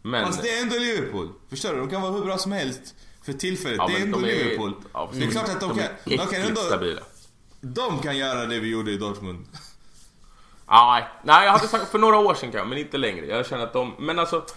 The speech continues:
Speaker 1: annars de spanska giganterna, det är ingen som skrämmer där. Alltså, vi spelar
Speaker 2: Nej,
Speaker 1: ut
Speaker 2: fan,
Speaker 1: Barca i
Speaker 2: dags att
Speaker 1: första.
Speaker 2: döda den här Liverpool-hypen. Alltså,
Speaker 1: Nej, jag tycker de är för, alltså, de är, den här jävla
Speaker 2: Absolut
Speaker 1: Van Dijk,
Speaker 2: att de är
Speaker 1: alltså.
Speaker 2: jättefina,
Speaker 1: De är
Speaker 2: alltså,
Speaker 1: bäst i
Speaker 2: men
Speaker 1: världen.
Speaker 2: mannen, det är Liverpool.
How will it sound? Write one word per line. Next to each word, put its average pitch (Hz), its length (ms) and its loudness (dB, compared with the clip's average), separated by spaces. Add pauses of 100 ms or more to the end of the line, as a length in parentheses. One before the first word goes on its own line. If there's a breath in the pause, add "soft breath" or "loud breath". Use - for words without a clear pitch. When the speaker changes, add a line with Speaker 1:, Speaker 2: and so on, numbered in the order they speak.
(100)
Speaker 1:
annars 156 360 2
de 156 120 -2
spanska 147 460 0
giganterna, 120 580 -2 (300)
det 123 80 -4
är 190 40 0
ingen 127 260 -4
som 92 180 -10
skrämmer 92 560 -6
där. 190 300 -6 (120)
Alltså, 127 180 -10
vi 110 100 -4
spelar 180 260 0
Speaker 2:
Nej, 202 160 2
Speaker 1:
ut - 60 -2
Speaker 2:
fan, - 100 -8
Speaker 1:
Barca 131 300 4
i 131 40 2
Speaker 2:
dags 135 100 -2
att 135 140 0
Speaker 1:
första. 135 140 0
Speaker 2:
döda 139 160 -2
den 127 80 -4
här 123 120 -2
Liverpool-hypen. 110 1040 -6
Alltså, 107 320 -6 (320 soft breath)
Speaker 1:
Nej, 98 140 2
jag 95 100 0
tycker 92 160 -6
de 90 140 -2
är 87 40 -2
för, 87 360 -8
alltså, 85 200 -10
de 87 180 -8
är, 90 220 -4 (720 soft breath)
den 95 100 -16
här 87 120 -12
jävla 90 460 -2
Speaker 2:
Absolut 92 400 0
Speaker 1:
Van 170 300 0
Dijk, 123 120 0
Speaker 2:
att 123 80 -6
de 127 100 -4
är 123 40 -2
Speaker 1:
alltså. 120 200 -2
Speaker 2:
jättefina, 127 1000 -4
Speaker 1:
De 101 40 -6
är 117 40 -2
Speaker 2:
alltså, 160 160 2
Speaker 1:
bäst 104 160 2
i - 20 0
Speaker 2:
men 123 100 6
Speaker 1:
världen. 101 180 4
Speaker 2:
mannen, 90 160 -8
det 101 80 -4
är 98 40 -4
Liverpool. 98 440 -10